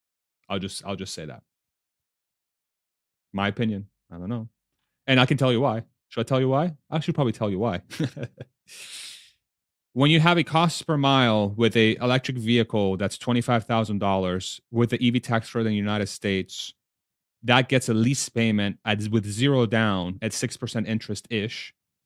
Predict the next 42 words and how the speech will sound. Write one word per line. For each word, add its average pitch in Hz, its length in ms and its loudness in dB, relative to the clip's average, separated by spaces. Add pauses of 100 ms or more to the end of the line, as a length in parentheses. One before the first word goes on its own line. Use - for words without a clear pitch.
(100)
of, 113 240 2
uh, 101 280 2
two 135 120 0
hundred 123 160 2
fifty 117 220 -4
bucks 101 260 -6
a 104 40 -8
month. 87 340 -12 (1400)
Just 113 240 -6
a 113 80 0
lease 104 540 -2
with 113 160 -2
zero 113 320 0
down. 95 260 -2
You 98 80 -2
can 101 140 -4
get 101 180 0
a 95 80 0
brand 110 300 0
new 123 80 0
Tesla 104 420 -4
lease 92 480 -6 (340)
for 101 120 -6
two - 100 -8
hundred 104 160 0
fifty 98 160 -10
bucks - 260 -8
a 98 40 -10
month. 82 340 -12 (880)
If 117 180 4
Tesla 139 320 4
were 131 180 4
to 127 180 -6
offer 110 720 0 (580)
its 120 180 0 (140)
own 135 540 4 (640)
Tesla 139 300 0
insurance 117 560 0
on 104 100 -2
top 113 240 -2
of 92 140 -4
that 87 260 -4